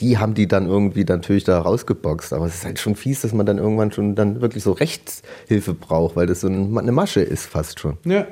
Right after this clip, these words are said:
Speaker 2: naja.
Speaker 1: Naja,
Speaker 2: Steffen,
Speaker 1: ich
Speaker 2: möchtest
Speaker 1: würd
Speaker 2: du mal einen geilen, einen geilen Song spielen?
Speaker 1: Ich würd mal einen richtig geilen Song spielen und zwar
Speaker 2: Spiel mal,
Speaker 1: auf meinem
Speaker 2: spiel mal,
Speaker 1: Pla-
Speaker 2: spiel mal einen Song, den man als Soundtrack zu einer Hausbesetzung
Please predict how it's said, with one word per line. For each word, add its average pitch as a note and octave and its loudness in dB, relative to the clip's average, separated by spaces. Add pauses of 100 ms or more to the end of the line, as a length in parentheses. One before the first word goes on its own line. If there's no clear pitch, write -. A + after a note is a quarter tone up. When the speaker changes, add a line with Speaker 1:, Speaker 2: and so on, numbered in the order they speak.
(120)
Speaker 2:
naja. E3 4 (160)
Speaker 1:
Naja, A#2+ 4
Speaker 2:
Steffen, G3 4
Speaker 1:
ich - -2
Speaker 2:
möchtest - 4
Speaker 1:
würd - -
Speaker 2:
du B3+ 2
mal A3+ 4
einen G#3+ 2
geilen, G#3+ 6 (220)
einen F3+ -6
geilen G3 4
Song G#3+ 2
spielen? A#3+ 4 (120)
Speaker 1:
Ich G#2+ 2
würd C3 4
mal C#3 4
einen A#2 4
richtig G2 0
geilen E2 2
Song - 0
spielen F#2+ 4
und F2 2
zwar G2+ -2
Speaker 2:
Spiel - -4
mal, - 0
Speaker 1:
auf C3 -4
meinem A#2 4
Speaker 2:
spiel - 6
mal, E3+ 6
Speaker 1:
Pla- - -2
Speaker 2:
spiel A#3 2
mal A#3+ 6
einen G#3 0
Song, - 0
den A3+ 2
man G3+ 2
als F3+ 0
Soundtrack G#3+ 4
zu - 0
einer F#3 6
Hausbesetzung C3+ 0